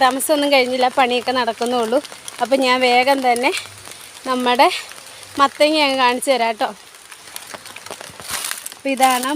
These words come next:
മത്തങ്ങ, കണ്ടോ, നല്ല മഞ്ഞ കളറിലുള്ള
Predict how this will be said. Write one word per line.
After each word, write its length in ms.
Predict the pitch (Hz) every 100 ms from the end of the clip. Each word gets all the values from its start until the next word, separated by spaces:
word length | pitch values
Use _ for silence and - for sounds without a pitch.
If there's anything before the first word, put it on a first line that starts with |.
| 285
മത്തങ്ങ, 460 | 240 - 247 247 254 403 - - - - -
കണ്ടോ, 400 | 269 247 240 226 208 - - - - - - - - - - - - - - - - -
നല്ല 340 | 247 247 262 277 339 - - - - - - - 254
മഞ്ഞ 340 | 247 254 269 302 294
കളറിലുള്ള 800 | 262 247 247 247 254 247 240 269